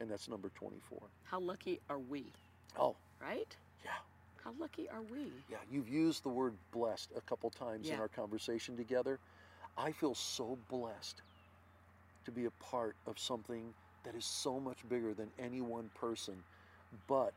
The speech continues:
Speaker 1: understanding that it's all those people that make who the San Francisco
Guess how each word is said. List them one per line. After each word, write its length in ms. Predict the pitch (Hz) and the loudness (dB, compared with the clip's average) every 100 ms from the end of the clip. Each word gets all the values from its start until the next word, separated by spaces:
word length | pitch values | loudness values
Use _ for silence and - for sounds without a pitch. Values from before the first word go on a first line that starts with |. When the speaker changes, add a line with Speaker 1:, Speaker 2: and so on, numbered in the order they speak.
| - - - - - - - - | -8 -20 -20 -20 -20 -20 -6 0
Speaker 1:
understanding 800 | 131 123 - - 131 131 113 101 98 - - | 2 2 -2 -2 0 0 -2 -4 -8 -16 -12
that 100 | - | -8
it's 180 | 117 - - - | -6 -8 -4 4
all 520 | 139 139 131 113 107 | 6 6 2 0 -2
those 240 | 113 107 - | -2 -4 -6
people 440 | - 107 - 80 - - - - - - | -8 -8 -8 -14 -14 -20 -20 -20 -20 -8
that 100 | 117 - 117 | -6 -6 -2
make 220 | 117 107 - - - | 0 0 -2 -20 -18
who 460 | - - 170 135 90 - - - - - - 101 | -6 2 4 6 2 -6 -20 -20 -20 -20 -12 -6
the 60 | |
San 180 | - 117 | -2 -2
Francisco 500 | - 95 - 92 92 | -2 -6 -6 -6 -8